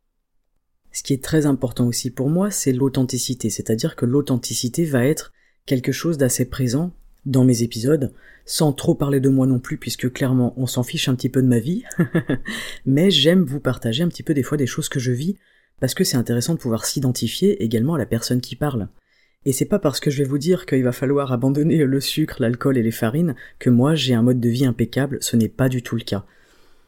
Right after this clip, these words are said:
J'ai un mode de vie normal, <laughs> comme la plupart des personnes, et j'essaye en conscience de faire attention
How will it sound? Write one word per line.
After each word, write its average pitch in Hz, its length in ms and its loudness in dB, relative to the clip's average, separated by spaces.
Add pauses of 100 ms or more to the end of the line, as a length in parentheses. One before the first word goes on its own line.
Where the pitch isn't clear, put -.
J'ai 135 160 4
un 135 60 6
mode 135 180 4
de 135 100 2
vie 135 300 -2 (140)
normal, 139 580 0 (140)
<laughs> - 160 0
comme 147 160 4
la 123 80 4
plupart - 320 -2
des 113 80 0
personnes, 127 460 -2 (360)
et 165 80 6
j'essaye 143 340 4
en 120 120 4
conscience 127 420 -2
de 123 100 -4
faire 135 300 0
attention 120 560 -2